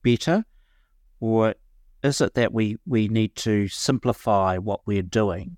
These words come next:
Maybe we need to strip things out, um, in order to, um, decomplicate our business before we worry about our technology. I'm, uh, I'm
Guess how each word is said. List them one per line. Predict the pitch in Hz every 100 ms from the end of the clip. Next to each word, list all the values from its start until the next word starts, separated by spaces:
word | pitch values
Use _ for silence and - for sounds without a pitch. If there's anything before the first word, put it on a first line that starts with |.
| _
Maybe | - 110 113
we | 107 104
need | 104 101
to | 95
strip | - - 147 -
things | - 117 104 107
out, | 104 90 - - _ _ _ _ _ _ _ _ _
um, | 110 101 98 135 _
in | 110 104
order | 101 101
to, | - - 98 98 95 95 92 - _ - _ - _ _ _ _ - 147
um, | 107 107 101 101 104 _ _ - - - _ - _ _
decomplicate | - 143 - 117 104 104 - 98 90 80
our | 107 95
business | 92 101 92 - 95 98 - - - _ _ - -
before | 113 - 120 104
we | 98
worry | 95 95 95
about | 90 90 92
our | 92 92 92 92 - _
technology. | - 101 101 95 92 92
I'm, | 110 131
uh, |
I'm | 127